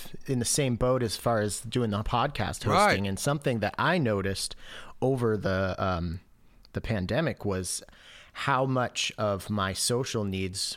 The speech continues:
Speaker 1: were being quenched by having
Speaker 2: <laughs>
Speaker 1: novel conversations with new people every week.
Speaker 2: Yeah, man.
Speaker 1: Did you find that was helpful?
Speaker 2: Oh, always, yeah. No, I, I, I, I really love the pod. Like, uh, I mean,
Speaker 1: Mm-hmm.
Speaker 2: I, s-, I curse it sometimes because
Speaker 1: <laughs> Me too.
Speaker 2: right?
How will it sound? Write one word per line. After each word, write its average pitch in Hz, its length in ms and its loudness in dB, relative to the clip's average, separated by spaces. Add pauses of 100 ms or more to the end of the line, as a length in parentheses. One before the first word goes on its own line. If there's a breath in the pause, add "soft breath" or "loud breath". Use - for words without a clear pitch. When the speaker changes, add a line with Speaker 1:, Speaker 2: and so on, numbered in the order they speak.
(140)
Speaker 1:
were 107 160 -2
being 104 280 -2
quenched 127 520 -2 (160)
by 110 160 2
having 123 360 4
Speaker 2:
<laughs> 156 180 6
Speaker 1:
novel 113 340 4
conversations 123 680 2
with 101 120 -2
new 131 160 2
people 131 400 2
every 92 200 0
week. 90 240 -2
Speaker 2:
Yeah, 120 400 4
man. 95 300 -8
Speaker 1:
Did 135 180 0
you 143 120 2
find 156 320 2
that 165 360 0
was 147 160 2
helpful? 190 460 0 (360 loud breath)
Speaker 2:
Oh, 214 120 4
always, 208 500 4
yeah. 170 300 6
No, 170 160 2
I, 180 260 6
I, 180 40 0 (240)
I, 156 140 -6 (320)
I 165 80 6
really 185 500 2
love 180 260 4
the - 80 -10
pod. 98 320 -4 (220)
Like, 117 340 -4
uh, 131 40 4
I 120 280 2
mean, 139 160 4
Speaker 1:
Mm-hmm. 139 120 0
Speaker 2:
I, - 20 2
s-, - 160 0
I 147 100 4
curse 160 480 2
it 120 140 -4
sometimes 113 600 -6
because 113 560 -6 (180)
Speaker 1:
<laughs> 143 200 -2
Me 123 120 0
too. - 320 0 (100)
Speaker 2:
right? 143 400 6